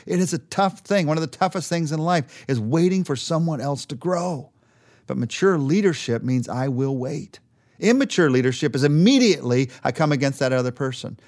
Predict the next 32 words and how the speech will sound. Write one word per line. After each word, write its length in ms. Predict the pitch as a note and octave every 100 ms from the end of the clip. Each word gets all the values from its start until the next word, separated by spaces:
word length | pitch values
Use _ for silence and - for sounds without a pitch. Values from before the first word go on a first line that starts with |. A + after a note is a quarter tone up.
| -
"Who 120 | G3+
are 60 |
you 180 | A#3 G#3
to 80 | F#3
do 140 | D3
this 200 | E3 E3 -
to 120 | D#3
me? 200 | F3 B2+
Who 120 | D3+
are 60 | F#3
you 100 | F#3+
to 80 |
put 220 | E3+ D#3 D3
me 140 | D#3+
through 240 | - D#3
this?" 420 | D3 C#3 G#2 - -
And 140 | G#2
they 60 | A2+
make 180 | B2+ B2+
other 180 | B2+ D3+
people 300 | B2+ A2 A2
suffer 340 | - F#2+ A2+
'cause 200 | G2+ G#2
they're 80 | G#2+
unwilling 420 | A2 A2 A2+ G#2+
to 80 | F#2+
wait 320 | F#2 A2 -
for 140 | -
other 120 | G#2 G2+
people 280 | G2+ -
to 80 | G2
grow. 360 | F2+ G#2 G2+